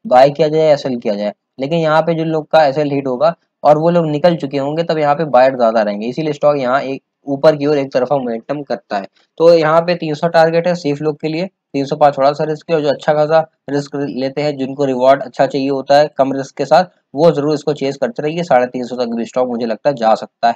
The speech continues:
है। तो I hope वीडियो अच्छी लगी होगी, इस वीडियो को like करें, channel को subscribe करें। stock को बाय सेल करने से पहले analysis जरूर करें। intraday trading में interest है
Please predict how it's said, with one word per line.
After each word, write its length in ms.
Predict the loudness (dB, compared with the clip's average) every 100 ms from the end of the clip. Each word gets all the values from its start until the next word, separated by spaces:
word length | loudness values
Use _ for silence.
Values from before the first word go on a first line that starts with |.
| -2
है। 100 | -10
तो 680 | -10 _ _ _ _ 0 4
I 100 | 6
hope 220 | 4 0
वीडियो 200 | -2 -4
अच्छी 160 | -4
लगी 140 | -6 -4
होगी, 140 | -4
इस 120 | -6
वीडियो 180 | -4 -4
को 80 | -2
like 200 | -4 -2
करें, 100 | -2
channel 180 | -2 -4
को 100 | -6
subscribe 340 | -8 -8 -6
करें। 160 | -2 -4
stock 240 | -4 -8
को 80 | -4
बाय 180 | -2 -2
सेल 120 | -4
करने 180 | -8 -8
से 60 | -6
पहले 140 | -4
analysis 400 | -4 -6 -6 -8
जरूर 180 | -6 -6
करें। 140 | -4 -4
intraday 320 | -2 0 0
trading 380 | -2 -2 -2 -2
में 80 |
interest 320 | 0 0 0
है 100 | -4